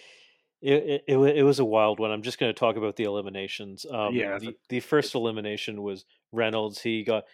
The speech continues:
Speaker 1: he got eliminated by Carl Anderson via roll-up, of course.
Speaker 2: Mm-hmm.
Speaker 1: Then Anderson would get eliminated by Uno and Grayson, hitting the fatality, which I loved.
Speaker 2: Yeah.
Speaker 1: And then, speaking of fatalities, um,
Speaker 2: Oh,
Speaker 1: Grayson
Speaker 2: man.
Speaker 1: did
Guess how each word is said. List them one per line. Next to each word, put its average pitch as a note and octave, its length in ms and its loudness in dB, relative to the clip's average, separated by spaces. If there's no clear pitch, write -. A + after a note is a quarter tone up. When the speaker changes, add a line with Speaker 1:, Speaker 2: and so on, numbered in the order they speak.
Speaker 1:
he A#2 100 -12
got A#2 140 6
eliminated G#2+ 640 -2
by G#2 240 -4
Carl G#2+ 300 0
Anderson A2 500 -8
via G#2 280 -6
roll-up, G2 460 -6
of B2 160 -16
course. - 460 -8
Speaker 2:
Mm-hmm. A#2+ 100 -2
Speaker 1:
Then A2+ 180 -2
Anderson A2+ 680 -2
would G#2+ 140 -2
get A2 240 -2
eliminated G#2 560 -4
by G#2 180 -4
Uno A2 320 -6
and F#2+ 80 -12
Grayson, A#2 500 -4
hitting A2 220 -4
the G2 100 -12
fatality, G#2+ 720 -6
which F#2+ 300 -14
I F#2 80 -10
loved. G#2+ 560 -2
Speaker 2:
Yeah. A2 220 0
Speaker 1:
And A2+ 120 -2
then, G#2 440 -4
speaking A#2 380 -6
of G#2 120 -10
fatalities, A2 800 0
um, G2+ 440 -2
Speaker 2:
Oh, B2+ 60 -18
Speaker 1:
Grayson A2+ 680 0
Speaker 2:
man. G#2+ 260 -6
Speaker 1:
did A2 300 0